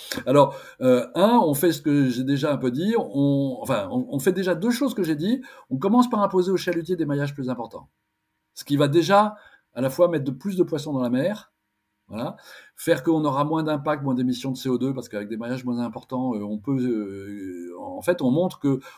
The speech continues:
on peut, euh, on, on peut pêcher la même chose qu'aujourd'hui, avec des maillages plus importants, en laissant deux fois plus de poissons dans la mer.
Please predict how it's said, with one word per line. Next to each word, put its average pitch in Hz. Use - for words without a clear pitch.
on 113
peut, 156
euh, 101
on, 113
on 117
peut 156
pêcher 147
la 123
même 151
chose 165
qu'aujourd'hui, 131
avec 113
des 123
maillages 127
plus 120
importants, 123
en 185
laissant 139
deux 165
fois 165
plus 135
de 120
poissons 104
dans 98
la 87
mer. -